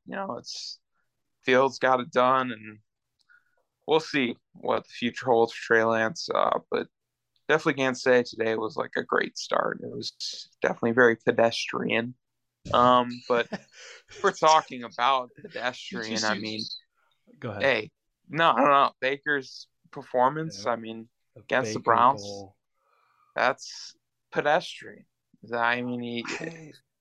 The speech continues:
Speaker 1: he
Speaker 2: I
Speaker 1: made some
Speaker 2: guess
Speaker 1: throws, he scored, the game was close, but for, I mean, the expectation, McCaffrey finished that game. He was healthy.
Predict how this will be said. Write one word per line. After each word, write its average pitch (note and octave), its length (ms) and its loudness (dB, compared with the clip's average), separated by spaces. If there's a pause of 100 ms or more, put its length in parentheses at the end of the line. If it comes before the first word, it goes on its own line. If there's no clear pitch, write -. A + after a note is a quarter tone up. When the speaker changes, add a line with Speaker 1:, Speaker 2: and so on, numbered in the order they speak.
(880)
Speaker 1:
he C3+ 140 0
Speaker 2:
I - 0 -
Speaker 1:
made C3 340 2
some D3 200 4
Speaker 2:
guess D3 100 -6
Speaker 1:
throws, F3+ 880 4
he A#2 220 -16
scored, E3 880 6
the B2+ 100 -8
game A#2 260 -12
was - 140 -14
close, C#3 760 2
but A#2 240 2 (840)
for, A#2+ 500 2 (120)
I A#2+ 160 -2
mean, B2 420 -6 (440)
the A2+ 160 -4
expectation, C#3 800 -4
McCaffrey D#3 760 0 (480)
finished C#3 520 -4
that D3+ 240 2
game. C3+ 440 0
He B2 140 -8
was A#2 200 -4
healthy. D3 500 0